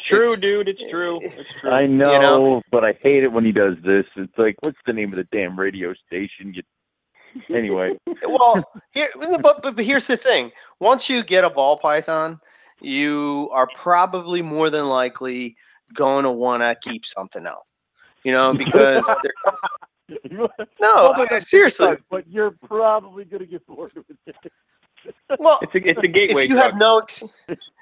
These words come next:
Speaker 2: yeah, exactly. But the thing of it is, at the end of the day, and this is just my experience, and maybe I'm biased or whatever, and I've kept the multitude of different species of pythons, and by
Speaker 3: Yeah.
Speaker 2: far the easiest <laughs> ones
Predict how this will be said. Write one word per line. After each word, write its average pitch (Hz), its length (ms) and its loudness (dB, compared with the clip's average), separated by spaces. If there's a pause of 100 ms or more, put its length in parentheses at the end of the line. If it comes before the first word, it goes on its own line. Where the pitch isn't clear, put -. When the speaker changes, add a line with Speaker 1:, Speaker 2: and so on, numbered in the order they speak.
(160)
Speaker 2:
yeah, 359 300 0 (320)
exactly. 226 560 0 (280)
But 185 120 -6
the 226 80 -4
thing 302 240 -4
of 247 40 -2
it 196 80 -2
is, 196 220 0
at 156 100 -8
the 139 160 -6
end 160 140 -4
of 160 80 -4
the - 80 -10
day, 131 460 -2
and 147 120 -8
this 208 200 -4
is - 60 -10
just 139 140 -8
my 123 220 -2
experience, 127 640 -6
and 113 80 -14
maybe 117 220 -8
I'm 110 140 -6
biased 107 520 -4
or 104 60 -10
whatever, 101 420 -8
and 123 140 -14
I've 165 180 -4
kept - 300 -2
the 123 60 -16
multitude 117 580 -10
of 104 100 -16
different 110 300 -12
species 104 460 -14
of 101 100 -18
pythons, 98 600 -10 (460)
and 156 100 -6
by 220 140 2
Speaker 3:
Yeah. 117 120 -2
Speaker 2:
far 120 420 2 (320)
the 139 280 -12
easiest 160 680 -4
<laughs> 123 100 -2
ones - 500 -4